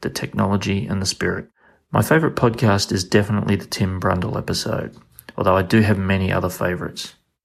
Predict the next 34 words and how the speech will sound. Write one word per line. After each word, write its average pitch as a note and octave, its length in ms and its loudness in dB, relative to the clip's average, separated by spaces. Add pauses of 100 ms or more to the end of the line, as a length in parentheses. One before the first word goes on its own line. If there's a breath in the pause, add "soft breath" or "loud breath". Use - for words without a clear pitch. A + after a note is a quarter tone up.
(200)
I A#2+ 140 4
support A#2 480 2
the - 60 -12
podcast G2+ 600 -2
financially F2+ 640 -4
because - 360 -2
I B2+ 120 4
believe A2 400 4
that - 180 -4
quality G2+ 400 0
work F#2+ 320 0
deserves F#2 540 0
fair F#2+ 440 -4
financial F#2+ 600 -6
support. - 560 -6 (1080 loud breath)
It's - 200 2
important C3+ 500 4
that - 140 2
we A2 80 4
continue A2+ 500 0
to A2 60 4
hear G2+ 280 2
about G2 300 -2
the G2+ 80 -2
amazing G2+ 560 2
people G2+ 340 -2
of G2+ 140 -6
Northern F#2+ 320 0
Ireland F#2 440 -2
and F2 160 -2
what F#2 180 -4
they G2 100 2
are F#2 160 -2
achieving. F2+ 540 -6